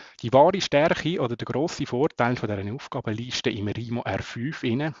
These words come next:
ist allerdings die Verlinkung oder die Links, die Sie da unten links sehen.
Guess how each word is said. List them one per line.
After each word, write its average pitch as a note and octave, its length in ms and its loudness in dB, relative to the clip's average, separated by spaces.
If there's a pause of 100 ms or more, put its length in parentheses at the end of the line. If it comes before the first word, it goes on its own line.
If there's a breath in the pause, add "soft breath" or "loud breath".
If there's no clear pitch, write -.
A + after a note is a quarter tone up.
(120)
ist - 340 -4
allerdings C3 800 -2 (460)
die D3+ 80 -4
Verlinkung D3+ 720 2
oder A#2 160 -2
die C3 140 -4
Links, D#3 460 0
die A2 100 0
Sie G#2+ 140 -2
da G#2+ 80 0
unten G2 360 -2
links F2+ 360 -8
sehen. E2+ 320 -10